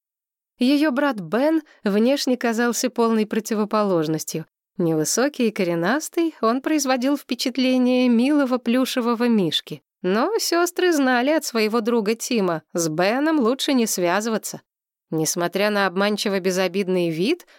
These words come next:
он тоже славился силой и легко, будто медведь, мог положить соперника на обе лопатки. Ходили слухи, что Бен недавно побил кого-то из учеников,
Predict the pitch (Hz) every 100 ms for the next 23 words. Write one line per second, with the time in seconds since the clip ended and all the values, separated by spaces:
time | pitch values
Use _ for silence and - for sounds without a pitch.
0 | _ - 214 214 403 285 165 - 175 165
1 | 165 160 - 170 - 190 208 294 311 -
2 | 180 156 147 151 - - 339 175 175 -
3 | 170 165 151 190 339 - 269 311 - 277
4 | 262 262 262 - 254 294 294 247 233 226
5 | 214 208 196 190 190 - 160 - 143 -
6 | _ _ _ - 175 170 190 240 - 226
7 | 262 294 - 196 175 175 202 247 247 175
8 | 170 165 185 208 170 180 220 226 202 214
9 | 214 190 196 - 180 165 - 302